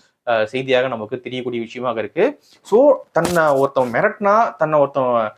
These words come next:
இன்சல்ட் பண்ணா அப்படின்றதுக்காக ஒரு பையன் ரேஞ்ச் ரோவர் காருங்க, நம்மளா ரேஞ்ச் ரோவர் கார் நினைச்சாலே அத-, அது தொடும் பொழுதே ஒரு மகிழ்ச்சியா இருக்கும். அந்த ரேஞ்ச் ரோவர் கார் வந்து ஒரு கனவா இருக்கும் போல இருக்கு. ஆனா இந்த பையன் என்ன பண்ணிருக்கான், ரேஞ்ச் ரோவர் கார் எடுத்துட்டு போய் ஒருத்தனை கொலை பண்ணிருக்கான் பாருங்க அடிச்சு.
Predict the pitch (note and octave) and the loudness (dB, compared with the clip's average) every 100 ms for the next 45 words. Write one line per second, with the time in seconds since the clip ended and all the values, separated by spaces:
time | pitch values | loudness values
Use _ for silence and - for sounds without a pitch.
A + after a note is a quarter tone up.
0 | _ _ _ - G#3 A#3+ C4 G#3 G3 G3+ | _ _ _ -4 -2 2 2 0 0 2
1 | E3 F3 D#3+ C3+ B2+ B2 F#3 B3+ D3+ C#3+ | 2 0 2 2 2 2 2 2 2 0
2 | C#3 D3+ A3 G#3+ A3 D3+ G#3+ A3+ G#3+ F#3+ | 0 -2 0 0 2 2 2 2 4 4
3 | C#3+ C#3+ C#3 B2 B2+ - _ _ _ _ | 2 0 0 0 -4 -6 _ _ _ _
4 | _ - C#3 F3 A#3+ G3+ C4 B3+ A#3 F#3 | _ -6 0 2 4 6 6 4 4 2
5 | F3 G3 G3 F3 F#3 G#3 G3+ F3 D3 G#3+ | 2 2 2 0 2 4 4 4 4 2
6 | B3+ - - _ _ _ - F#3 E3 - | -2 -14 -20 _ _ _ 0 2 2 0
7 | - F3 A#3 C#4+ C4+ C4 C4 A#3+ F3 F#3 | -2 2 4 6 4 4 4 4 4 2
8 | F#3+ E3+ C#3 C3+ C#3 C3 C3+ G3 A3 A3 | 4 4 2 -2 0 2 4 2 4 2
9 | G3+ F3 F3+ F3 B3 A#3+ E3+ G3+ G#3+ F#3 | 4 2 4 2 2 2 2 4 4 2
10 | D3 C3+ C3 A2+ B2 A#3 G#3+ D3 F#3+ G#3+ | 0 0 0 -4 0 0 0 0 0 2
11 | F#3+ E3+ C3+ A#2+ C#3 G#3 - _ _ _ | 2 0 -2 -2 -2 -2 -6 _ _ _
12 | F3 C4+ C#4+ C4 A#3 F#3 E3+ D3+ E3+ G#3 | 2 4 6 4 4 4 4 2 0 -2
13 | F3 D3+ A2+ B2 A#3+ - F3 F3+ E3 G3+ | -2 -2 -4 -2 -2 -2 -2 -2 -2 2
14 | C#4+ D4 A#3 F#3 E3+ D3 C#3 C#3 C#3 | 4 4 2 2 0 2 -2 -2 -10